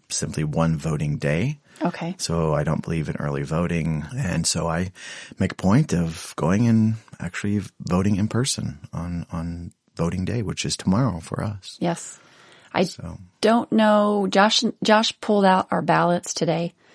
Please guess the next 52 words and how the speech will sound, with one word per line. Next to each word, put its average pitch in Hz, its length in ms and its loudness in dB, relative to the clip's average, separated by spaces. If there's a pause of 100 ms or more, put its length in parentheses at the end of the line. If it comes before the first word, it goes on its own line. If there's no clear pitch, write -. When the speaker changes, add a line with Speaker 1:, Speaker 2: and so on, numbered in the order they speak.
(280)
Speaker 2:
and 170 220 0
we're 160 80 -2
gonna 156 180 2
get 151 160 -4
them 156 140 0
all, 151 260 -2 (160)
I 160 60 -8
think, 151 160 -2
filled 156 260 0
out 156 160 0
tonight. 160 580 -2
Speaker 1:
Right. - 260 -2 (460)
Speaker 2:
Uh, 151 580 -4 (960)
we 180 180 4
probably, 170 560 -2
I 170 80 6
don't 202 180 4
know, 175 140 4
we 175 140 4
might 185 260 4
go 185 280 4
over 175 200 2
there 170 180 4
in 151 80 0
person 180 420 0
because 175 280 0
it - 80 -6
sounds 180 340 2
like 156 340 -2
the 151 600 -2
theater, 170 360 0
right, 170 240 -2
the 151 140 0
old 151 160 0
theater 156 340 0
Speaker 1:
I 156 40 -4
Speaker 2:
right 151 60 0
up 147 40 0
Speaker 1:
haven't 147 140 -2
Speaker 2:
the 160 60 -2
Speaker 1:
even, 80 80 0
Speaker 2:
street - 220 -4
Speaker 1:
I - 40 0
didn't 85 140 0
even 76 180 2
look 78 160 0
at 60 80 -2
where 76 160 -2
it - 100 -4
was. 80 180 -2
Speaker 2:
is, 175 540 4
is - 300 -2